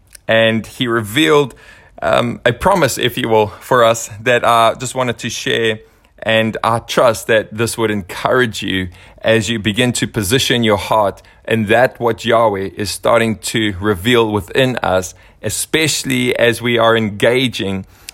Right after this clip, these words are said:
in who we are as sons, our position,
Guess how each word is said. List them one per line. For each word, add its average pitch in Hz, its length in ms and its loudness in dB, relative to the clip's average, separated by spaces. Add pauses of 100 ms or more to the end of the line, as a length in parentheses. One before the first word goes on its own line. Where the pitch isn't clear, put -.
(100)
in 113 280 0
who 139 240 2
we 143 180 2
are 127 180 4
as 120 140 2
sons, 104 480 -4 (100)
our 107 140 0
position, 101 800 -2